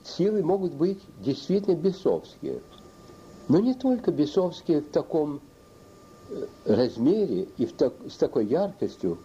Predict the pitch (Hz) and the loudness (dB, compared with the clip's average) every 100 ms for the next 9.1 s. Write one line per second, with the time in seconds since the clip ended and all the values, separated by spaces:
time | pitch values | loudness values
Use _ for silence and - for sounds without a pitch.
0 | - - - - - - - 156 190 160 | -20 -20 -20 -20 -20 -14 -2 0 0 0
1 | 165 147 185 165 170 156 131 110 90 - | -2 -2 -4 -4 0 0 -2 -2 -2 -4
2 | - - - - - - - - - - | -16 -20 -20 -20 -20 -20 -20 -20 -20 -20
3 | - - - 143 202 202 208 180 214 - | -20 -20 -2 0 2 0 -2 -4 -4 -6
4 | - - - - - - - - - - | -20 -20 -20 -20 -20 -20 -20 -20 -20 -20
5 | - - - - 190 - 190 - - 180 | -20 -20 0 0 0 -4 -8 -8 -6 -2
6 | 107 85 - - - - - - - - | 0 -2 -8 -18 -20 -20 -20 -20 -20 -20
7 | - 165 196 214 190 175 - 139 - 139 | -2 0 2 2 2 2 -2 -4 0 -2
8 | - 127 - 123 139 117 - 101 78 64 | 0 -2 0 0 0 0 0 0 0 -4